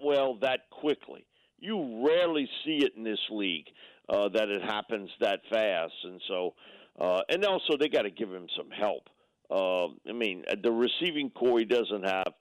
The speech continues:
uh, he's got the veteran in Thielen, but that, that's not a lot of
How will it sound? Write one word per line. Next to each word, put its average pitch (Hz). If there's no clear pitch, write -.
uh, 117
he's 135
got 156
the 107
veteran 110
in 92
Thielen, 117
but 101
that, 135
that's 175
not 113
a 104
lot 104
of 85